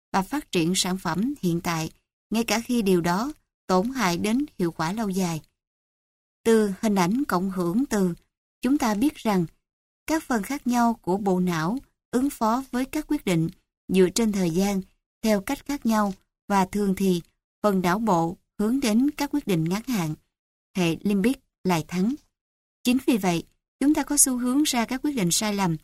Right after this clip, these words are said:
coi trọng lợi ích tức thời hơn là kết quả trong dài hạn. Quan điểm này sẽ thay đổi cách bạn làm việc như thế nào. Các nhà kinh tế học đã tính đến khó khăn trong việc cân bằng ngắn hạn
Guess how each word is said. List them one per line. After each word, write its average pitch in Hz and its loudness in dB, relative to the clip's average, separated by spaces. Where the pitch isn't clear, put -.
coi 254 0
trọng 170 0
lợi 175 -2
ích - -4
tức 311 -2
thời 180 -2
hơn 196 -2
là 170 0
kết - -6
quả 160 -4
trong 180 -2
dài 175 -6
hạn. 156 -4
Quan 254 6
điểm 196 4
này 214 4
sẽ 208 2
thay 226 0
đổi 180 2
cách - -6
bạn 160 2
làm 180 0
việc 175 2
như 202 0
thế 226 -2
nào. 196 0
Các 320 0
nhà 233 4
kinh 240 4
tế 247 0
học 254 0
đã 180 0
tính 254 4
đến 226 2
khó 269 -4
khăn 226 -2
trong 220 2
việc 190 0
cân 233 2
bằng 185 2
ngắn 233 -2
hạn 170 0